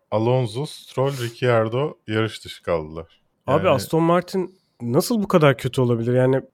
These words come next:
Speaker 2: geçen seneki düşüş, hadi yepyeni bir
Speaker 1: Alonso
Speaker 2: tasarım
Speaker 1: ne hissediyor?
Speaker 2: felsefesine
Speaker 1: Ben onu
Speaker 2: geçiliyor
Speaker 1: merak
Speaker 2: da.
Speaker 1: ediyorum.
Speaker 2: Ya bence
Speaker 1: Alonso
Speaker 2: seneye
Speaker 1: ne
Speaker 2: biraz daha iyi
Speaker 1: hissediyor
Speaker 2: olabilir
Speaker 1: mesela?
Speaker 2: ya.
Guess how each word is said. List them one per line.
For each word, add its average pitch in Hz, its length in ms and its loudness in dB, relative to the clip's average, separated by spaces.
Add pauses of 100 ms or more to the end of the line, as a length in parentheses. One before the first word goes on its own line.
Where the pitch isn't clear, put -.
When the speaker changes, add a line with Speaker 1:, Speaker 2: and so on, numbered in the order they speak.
Speaker 2:
geçen 127 340 2
seneki 180 640 2
düşüş, - 560 -8
hadi 139 360 0 (240)
yepyeni 127 340 0
bir 139 60 2
Speaker 1:
Alonso 143 200 -2
Speaker 2:
tasarım 120 180 -2
Speaker 1:
ne 135 60 0
hissediyor? 131 180 0
Speaker 2:
felsefesine 82 340 -6
Speaker 1:
Ben 90 40 -2
onu - 80 -2
Speaker 2:
geçiliyor 92 300 -4
Speaker 1:
merak 160 160 -6
Speaker 2:
da. 80 40 -16
Speaker 1:
ediyorum. 82 220 -18 (320)
Speaker 2:
Ya 196 200 -2
bence 190 220 2
Speaker 1:
Alonso 120 140 2
Speaker 2:
seneye 220 200 4
Speaker 1:
ne - 40 2
Speaker 2:
biraz 208 280 0
daha 208 120 0
iyi 196 40 -4
Speaker 1:
hissediyor 190 160 -2
Speaker 2:
olabilir 175 200 -6
Speaker 1:
mesela? 123 220 -8
Speaker 2:
ya. 117 120 -16